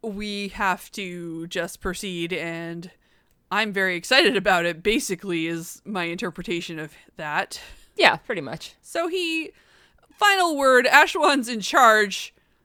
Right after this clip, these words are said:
Speaker 1: Kalphus is just the military doing his bidding, so he is going to take S G one to the Badlands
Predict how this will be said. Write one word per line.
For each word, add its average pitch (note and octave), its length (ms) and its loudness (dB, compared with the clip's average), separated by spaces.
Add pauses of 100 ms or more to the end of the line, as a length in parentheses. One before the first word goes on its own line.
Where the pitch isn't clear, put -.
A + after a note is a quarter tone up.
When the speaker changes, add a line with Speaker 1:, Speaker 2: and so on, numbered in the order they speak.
(120)
Speaker 1:
Kalphus C#4 480 2
is A#3 320 -8
just - 260 -4
the G#3+ 60 -8
military G#3 560 -2
doing F#3 280 -4
his F#3+ 140 -8
bidding, D#4 440 -4
so C#4+ 580 0 (200)
he D4 460 -6
is B3+ 140 -4
going B3 320 -6
to B3+ 160 -10
take C4+ 520 -6
S A3+ 160 -8
G A#3 140 -14
one A3 480 -6 (200)
to D4 420 -6
the A#3 100 -8
Badlands G3+ 840 -4